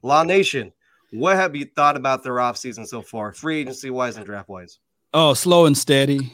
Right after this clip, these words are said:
Speaker 2: Uh, not, not big splash moves at all. Uh, we had three major holes on the team. Uh, I looked at it as offense.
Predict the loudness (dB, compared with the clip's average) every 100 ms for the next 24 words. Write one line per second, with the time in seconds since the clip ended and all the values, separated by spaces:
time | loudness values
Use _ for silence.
0 | -8 -2 0 0 -2 -4 -8 -2 0 0
1 | 0 -2 0 -2 -2 -4 -2 0 2 0
2 | 0 2 4 2 0 0 0 2 0 0
3 | -4 -12 -4 -2 0 0 2 0 -2 0
4 | 0 2 0 0 -2 -2 0 -2 -2 -4
5 | -4 -6 -6 -8 -14 -20 _ -4 0 2
6 | 2 0 -4 -8 -4 -4 -4 -4 -4 -4
7 | -2 -2 -2 -4 -6 -4 -4 -4 -4 -2
8 | -2 -4